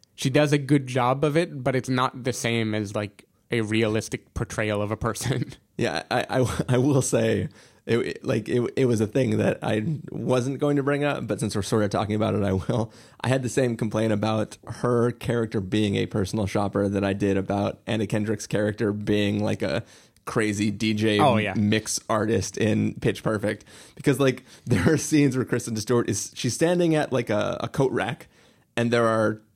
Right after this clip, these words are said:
Speaker 2: two purses and a belt, and she's like, "Hmm,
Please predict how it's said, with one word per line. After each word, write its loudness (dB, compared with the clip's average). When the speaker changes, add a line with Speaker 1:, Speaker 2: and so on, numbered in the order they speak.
Speaker 2:
two 2
purses 0
and 0
a 0
belt, 0
and -4
she's 0
like, 2
"Hmm, 4